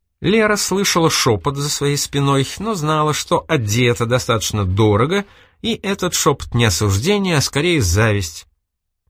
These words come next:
Нет, эта миссия ей определенно нравилась.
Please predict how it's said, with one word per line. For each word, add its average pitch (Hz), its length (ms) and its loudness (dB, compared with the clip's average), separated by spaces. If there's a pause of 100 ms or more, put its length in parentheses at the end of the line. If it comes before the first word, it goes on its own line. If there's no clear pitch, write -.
(240)
Нет, - 420 -4 (520)
эта 220 260 0
миссия 160 520 2
ей 139 420 -2
определенно 110 680 2
нравилась. - 520 -4